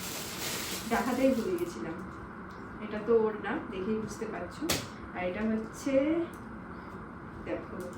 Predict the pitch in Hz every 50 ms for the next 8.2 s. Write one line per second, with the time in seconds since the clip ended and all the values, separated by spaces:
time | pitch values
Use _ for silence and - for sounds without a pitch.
0 | - - 202 175 175 160 160 - - - 165 160 160 180 185 185 190 196 190 190
1 | - - - - 180 - 165 160 156 - - - - - - - - - - -
2 | - - - - - - - - - - - - - - - - - - - -
3 | - - - - - - - - - - - - - - - - - - - -
4 | - - - - - - - - - - 220 220 226 226 - 254 240 - 240 220
5 | - - - - - - - - - - - - - - - - - - - -
6 | - - 208 208 214 226 233 226 220 214 208 208 214 226 - - - - - -
7 | - - - - - 202 208 208 220 220 220 214 214 214 214 - 240 214 202 196
8 | 202 196 -